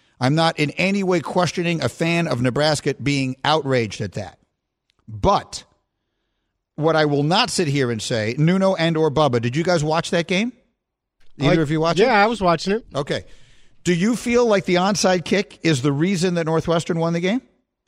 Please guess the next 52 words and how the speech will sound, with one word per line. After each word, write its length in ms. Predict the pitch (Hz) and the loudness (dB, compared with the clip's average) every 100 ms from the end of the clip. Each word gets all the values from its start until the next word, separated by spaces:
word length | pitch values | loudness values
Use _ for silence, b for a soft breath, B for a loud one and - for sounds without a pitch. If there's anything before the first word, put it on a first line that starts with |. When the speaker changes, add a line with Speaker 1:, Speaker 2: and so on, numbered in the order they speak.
| b b b b 214 | b b b b -2
Speaker 2:
No, 400 | 233 208 165 180 | 2 2 2 0
it 120 | 160 | 0
just 220 | 202 - | -4 0
allows 540 | 190 170 180 180 170 | 0 2 2 4 2
us 140 | 160 - | -2 -4
to 180 | 175 151 | -4 -4
ha-, 180 | 165 165 | -4 -6
uh, 220 | 170 151 | -2 0
have 160 | 160 | 0
a 60 | 143 | -2
talking 420 | - 160 147 143 | -2 -4 -2 -6
point 240 | - 139 131 | -4 -4 -6
about 300 | 127 127 123 | -8 -8 -8
it, 20 | |
right? 220 | 131 139 | -6 -6
Like, 340 | 131 131 120 | -6 -8 -4
"Oh, 160 | 160 156 | 0 0
how 220 | 139 151 | 0 -4
dare 320 | 135 156 156 | -4 -2 -2
Scott 340 | 143 - 151 135 | -2 -2 -4 -4
Frost? 380 | 151 147 139 143 | -4 -4 -4 -2
Here 140 | 151 | -2
we 80 | 147 | -2
go 200 | 151 151 | -2 -2
again. 540 | 139 143 139 143 139 | -2 -4 -2 -2 -4
This 180 | 120 120 | -8 -8
guy 200 | - 147 | -4 -4
deserves 440 | 139 139 147 139 | -4 -2 -2 -4
to 240 | - 147 151 | -4 -4 -4
be 220 | 151 151 | -8 -10
fired." 440 | - 143 135 135 | -6 -6 -4 -6
Like, 220 | 131 120 - | -6 -10 0
that's 300 | 165 180 - | 0 0 -2
the 140 | 156 | -6
thing. 260 | - 143 139 | -4 -4 -4
It's 160 | - | -6
just 160 | 170 - | -6 -6
a 60 | |
piling 560 | - - 170 170 160 143 | -6 0 2 2 0 -2
on 260 | 143 143 143 | -2 -4 -4
point 380 | - 139 135 | -6 -6 -8
for 120 | - 147 | -2 0
Speaker 1:
That's 160 | 143 | 2
Speaker 2:
us 240 | 214 - 147 | 2 2 -4
Speaker 1:
right. 60 | |
Speaker 2:
as 100 | 135 | -8
fans. 400 | - 143 113 110 _ | -8 -8 -8 -16 _
Speaker 1:
I 120 | 139 | 0
completely 500 | 139 151 - 262 220 | 0 -2 2 2 2
agree 240 | 127 185 233 | 0 2 2
with 140 | 127 | 2
that. 320 | 240 123 - | 2 0 -8